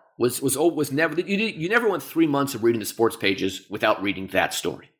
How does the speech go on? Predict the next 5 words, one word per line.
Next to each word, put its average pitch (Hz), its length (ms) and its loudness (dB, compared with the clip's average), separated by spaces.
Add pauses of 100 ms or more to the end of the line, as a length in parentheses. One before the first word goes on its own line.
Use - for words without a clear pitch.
(640)
In 120 260 -2
January 226 440 2
of 165 80 2
nineteen 143 280 -2
seventy-six, 101 800 0